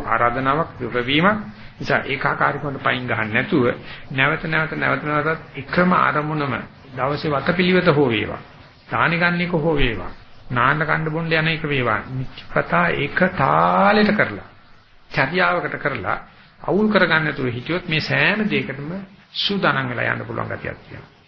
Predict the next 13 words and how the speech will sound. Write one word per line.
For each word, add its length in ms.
අන්නේ 360
සූදානම් 520
වීමෙන් 260
තමයි 260
අපිට 220
මේ 220
මුල 220
මැද 260
දෙක 220
ගෙවම් 360
කරගෙන 360
මැද 280
දැකලා 460